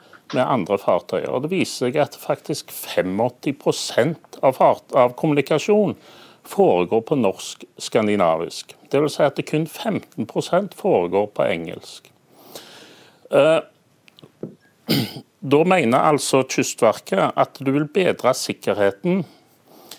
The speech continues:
med å si at hundre prosent av de seilende skal få sin informasjon på et annet språk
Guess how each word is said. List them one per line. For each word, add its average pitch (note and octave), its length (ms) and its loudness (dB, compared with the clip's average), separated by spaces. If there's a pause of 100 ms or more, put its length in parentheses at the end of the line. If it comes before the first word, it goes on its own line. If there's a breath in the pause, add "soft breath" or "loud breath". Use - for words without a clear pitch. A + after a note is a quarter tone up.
(400 loud breath)
med A#2+ 300 2
å B2+ 100 0
si B2 240 4
at - 160 0 (140)
hundre G#2 400 0
prosent - 640 -2
av A2 180 2
de B2 100 2
seilende A#2 560 0
skal A#2 360 0
få A#2 280 -2
sin D3 320 -2
informasjon D3 760 -4 (460)
på A#2 120 4
et A2+ 140 -2 (120)
annet C#3 260 2
språk - 500 -6